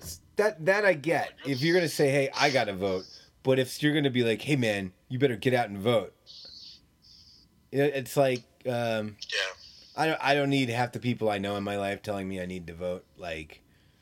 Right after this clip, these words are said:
Speaker 1: you, you, I, I know you pretty well. You can't even fucking get to work on time. Like, maybe not telling me how to fucking vote.
Speaker 2: Yeah, exactly.
Speaker 1: Um, but anyway,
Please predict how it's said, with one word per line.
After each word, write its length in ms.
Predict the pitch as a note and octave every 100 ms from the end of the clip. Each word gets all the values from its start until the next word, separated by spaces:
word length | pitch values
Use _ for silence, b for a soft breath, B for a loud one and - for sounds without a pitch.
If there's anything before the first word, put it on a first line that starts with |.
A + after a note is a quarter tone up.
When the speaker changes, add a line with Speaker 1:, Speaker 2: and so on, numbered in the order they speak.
| b b b _
Speaker 1:
you, 160 | G#2+ C3+
you, 380 | C#3+ B2+ C3+ - _
I, 180 | - B2+ B2+
I 100 | B2
know 140 | B2
you 240 | C3 B2
pretty 320 | A2+ - B2 A2
well. 400 | G#2+ A2 A2+ - b -
You 100 | A#2+
can't 200 | C3+ B2+
even 200 | A#2 G#2+
fucking 540 | - A#2+ A#2 G#2 F#2+ - - A2
get 280 | A2 G#2+ -
to 80 | G2+
work 260 | G2+ G#2
on 160 | A2+ A2
time. 440 | A2+ A#2 A#2 A#2
Like, 200 | G2+ F2+ - -
maybe 300 | A2 G#2+ G#2
not 220 | G#2 G2 _ _ -
telling 260 | G#2 F#2
me 100 | F#2
how 180 | F2 F2
to 240 | E2 D#2+ D#2+ _ _ _ _ -
fucking 340 | F#2 E2 E2 D#2+
vote. 240 | D#2+ D2+ - _ _ B B B B B
Speaker 2:
Yeah, 80 | G2 F2+
exactly. 240 | E2 G#2+ G#2+
Speaker 1:
Um, 520 | G#2+ G#2+ G#2 G#2 G#2 _ _ _ - - - -
but 120 | D3+
anyway, 460 | E3+ F3 C3 B2 B2